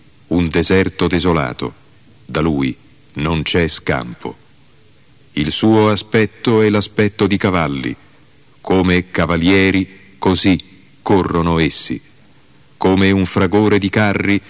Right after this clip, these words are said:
che balzano sulle cime dei monti. Come il crepitio d'una fiamma di fuoco che divora la stoppia. Come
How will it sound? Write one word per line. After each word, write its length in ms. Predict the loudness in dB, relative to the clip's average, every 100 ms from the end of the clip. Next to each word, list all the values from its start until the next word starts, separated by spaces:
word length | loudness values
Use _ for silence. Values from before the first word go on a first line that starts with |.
| -16
che 160 | -2 0
balzano 580 | 2 0 -2 -2 -2 -2
sulle 300 | 0 0 0
cime 300 | 0 0 2
dei 240 | 2 2
monti. 440 | 2 0 -2 -10 -12 -16 -20 -20 -20 -20 -20 -20 -4
Come 220 | 0 2
il 140 | 0
crepitio 680 | 0 0 0 2 4 4 2
d'una 300 | 0 0 0
fiamma 420 | 0 0 0 -2
di 100 | -4
fuoco 540 | -2 2 2 2 -2 -2 -12 -20 -8
che 120 | -2
divora 400 | 0 2 2 2
la 120 | 0 -2
stoppia. 600 | -2 -4 -4 -6 -8 -8 -16 _ -20 -20 -20 -20 -4
Come 500 | 0 2 2 0